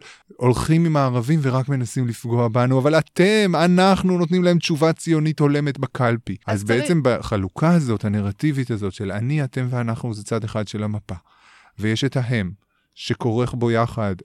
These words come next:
Speaker 1: את השמאל והערבים והאיומים וההיסטוריה היהודית, החלוקה הבסיסית הזאת, האבולוציונית הזאת, היא דבר שחוזר על עצמו.
Speaker 2: בוא נאמר שנתניהו יש עוד הרבה מאוד קישוטים כאלה שהוא מכניס פנימה, למשל שאלות,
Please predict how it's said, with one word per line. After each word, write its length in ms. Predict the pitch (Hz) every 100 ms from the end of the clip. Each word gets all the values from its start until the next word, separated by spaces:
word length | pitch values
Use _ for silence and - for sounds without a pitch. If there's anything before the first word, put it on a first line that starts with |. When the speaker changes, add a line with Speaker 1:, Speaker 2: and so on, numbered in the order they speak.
| -
Speaker 1:
את 140 | 117
השמאל 460 | 120 - - 131 131
והערבים 500 | 117 110 107 110 131
והאיומים 420 | 117 107 107 123 113
וההיסטוריה 540 | 104 - 139 147 127
היהודית, 500 | 110 104 98 113 123 - - -
החלוקה 480 | 104 110 101 98 139
הבסיסית 520 | 127 123 - 120 117
הזאת, 440 | 104 131 196 -
האבולוציונית 880 | 110 95 98 101 - 143 143 147 127
הזאת, 320 | 120 123 - 104
היא 220 | 110 110
דבר 420 | 107 95 101 101
שחוזר 480 | 104 98 - 98 104
על 100 | 98
עצמו. 300 | 92 - 87 -
Speaker 2:
בוא 120 | 180
נאמר 200 | 196 202
שנתניהו 480 | 196 196 185 185 190
יש 140 | 202
עוד 140 | 202 185
הרבה 400 | 170 170 196 233
מאוד 440 | 240 214 208 190 208
קישוטים 500 | 208 220 196 233 220
כאלה 240 | 208 196
שהוא 160 | 202 175
מכניס 460 | - 196 190 - -
פנימה, 360 | 226 262 294 285 _ _ _ -
למשל 680 | 190 196 180 - 202 190 170 - _
שאלות, 920 | - 190 160 160 196 220 214 185 -